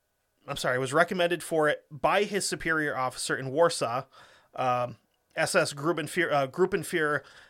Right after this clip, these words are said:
Heinz Re-, uh, Reinfarth, um, and, uh, yeah, he, he would go on to do some other pretty nasty shit. He would,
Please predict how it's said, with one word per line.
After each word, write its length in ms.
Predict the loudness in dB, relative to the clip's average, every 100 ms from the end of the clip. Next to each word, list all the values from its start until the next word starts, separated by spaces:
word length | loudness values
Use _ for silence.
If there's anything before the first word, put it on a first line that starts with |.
| _ _
Heinz 580 | -12 -2 0 0 -2 -8 -14 _ _ -10
Re-, 280 | 0 0
uh, 360 | 2 2 2 -2 -4 -18 -8
Reinfarth, 800 | 0 2 0 0 -2 -2 -8 -20 _ _ -20 _ _ -8
um, 460 | -2 -2 -2 -6 -14 _ _ _ _ _ _ _ _ _ -20 _ _ _ -8
and, 320 | -6 -4 -4
uh, 240 | -4 -4 -6
yeah, 180 | -8
he, 240 | -8 -10 -12
he 220 | -10 -8
would 220 | -6 -6
go 200 | -6 -6
on 180 | -6 -8
to 60 | -8
do 140 | -10
some 160 | -6 -6
other 180 | -6
pretty 260 | -8 -10 -8
nasty 420 | -8 -8 -8 -10
shit. 280 | -10 -8 -8
He 140 | -8
would, 280 | -8 -8 -10